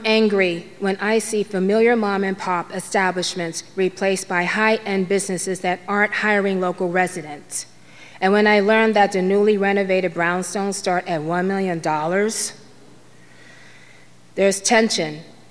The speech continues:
between new residents and the old residents. Police officers start rounding up men of color on the sidewalks. I'm struggling with the rising cost of living. My private complex is bought and sold three times.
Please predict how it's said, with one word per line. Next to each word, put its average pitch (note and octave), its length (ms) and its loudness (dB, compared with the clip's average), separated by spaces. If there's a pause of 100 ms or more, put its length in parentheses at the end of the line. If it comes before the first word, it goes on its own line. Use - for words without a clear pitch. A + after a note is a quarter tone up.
(140)
between F#3 540 0
new G#3 140 2
residents A3+ 720 0 (100)
and F#3+ 160 -2
the G3 140 -2
old F#3 260 -2
residents. D#3 760 -8 (380)
Police A3+ 420 0
officers F3+ 680 -2
start G3 360 -2
rounding G3+ 400 0
up F3+ 200 -4
men F#3+ 240 -2
of F#3+ 140 -8
color F#3 380 -4
on F#3 140 -6
the F3 60 -4
sidewalks. D#3+ 960 -6 (1800)
I'm B3 200 4
struggling G3 680 4
with F#3 140 -6
the G3+ 100 0
rising G3+ 460 2
cost G3 420 -2
of F3+ 160 -6
living. F3 460 -2 (600)
My A#3 200 2
private B3 480 2
complex A3 600 -2
is F3 200 -6
bought F#3+ 400 2
and G#3 180 -2
sold F3 380 0
three F3+ 240 -2
times. E3 720 -8